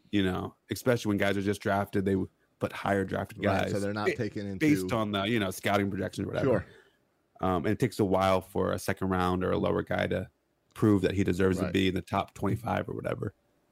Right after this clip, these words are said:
Speaker 2: No, and it goes back to the whole Mike Elias thing. Adley Rutschman is the first time we get to see a player drafted by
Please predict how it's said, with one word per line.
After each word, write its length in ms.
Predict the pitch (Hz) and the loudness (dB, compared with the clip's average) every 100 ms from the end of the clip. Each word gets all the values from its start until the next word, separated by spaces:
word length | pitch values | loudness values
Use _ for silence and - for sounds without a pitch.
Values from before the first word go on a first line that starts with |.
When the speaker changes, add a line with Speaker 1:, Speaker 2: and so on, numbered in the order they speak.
| - 143 | -18 -8
Speaker 2:
No, 240 | 160 160 | -4 0
and 100 | 131 | 0
it 80 | 151 | 2
goes 220 | 147 135 | 4 4
back 280 | 135 127 - | 2 2 2
to 100 | 131 | 0
the 100 | 117 | 0
whole 300 | 107 117 117 | 2 2 2
Mike 180 | 110 107 | 2 2
Elias 400 | 117 143 127 - | 4 4 4 2
thing. 260 | 95 67 - _ _ _ _ - | -4 -6 -10 _ _ _ _ -8
Adley 280 | - 113 131 | 0 2 4
Rutschman 480 | 117 104 - 107 107 - | 4 4 2 -2 -2 0
is 220 | 101 82 | -2 0
the 160 | 101 - - | -2 -4 2
first 260 | 107 107 - _ | 4 4 0 _
time 320 | - 101 98 | 0 2 2
we 100 | 98 | 0
get 140 | 95 104 | 0 0
to 100 | 107 | -2
see 160 | - 117 | 0 2
a 40 | |
player 480 | - 95 87 87 98 _ _ _ _ _ _ _ | 4 4 4 2 0 _ _ _ _ _ _ _
drafted 680 | - 107 98 - 101 98 92 - _ _ _ - - - - - - | 0 0 0 0 0 0 -2 -14 _ _ _ -20 -16 -16 -18 -20 -8
by 480 | - 104 104 110 101 | 0 2 4 4 2